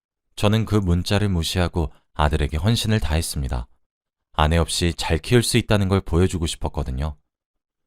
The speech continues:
그렇게 지금은 몇 년이 지났고 아들은 어느덧 중학생입니다. 언제 이렇게 컸나 모르겠지만 그래도 제 눈에는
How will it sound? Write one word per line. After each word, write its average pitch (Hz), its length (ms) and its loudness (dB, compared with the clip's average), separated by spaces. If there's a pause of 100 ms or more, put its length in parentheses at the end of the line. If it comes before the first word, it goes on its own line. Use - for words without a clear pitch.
(160)
그렇게 127 320 4
지금은 117 500 2
몇 82 160 4
년이 104 320 2
지났고 87 560 -2 (420)
아들은 76 460 -2 (180)
어느덧 67 420 -4
중학생입니다. 78 840 -2 (720)
언제 80 320 2
이렇게 101 280 0
컸나 120 300 2
모르겠지만 85 720 -2 (440)
그래도 113 240 4
제 95 220 -2
눈에는 101 480 0